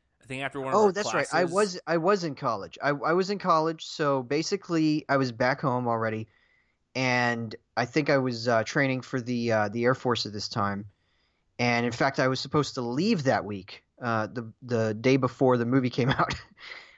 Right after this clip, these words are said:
Speaker 2: um, which would have been horrible, but it, it ended up being pushed back. And because of that, I didn't ha-, I think I had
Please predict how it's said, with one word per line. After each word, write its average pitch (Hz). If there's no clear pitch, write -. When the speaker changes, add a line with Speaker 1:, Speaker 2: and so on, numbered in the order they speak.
Speaker 2:
um, 117
which 139
would 131
have 113
been 113
horrible, 117
but 113
it, 110
it 139
ended 123
up 117
being 120
pushed -
back. 117
And 127
because 156
of 139
that, 120
I 123
didn't 127
ha-, 117
I 110
think 160
I 143
had 123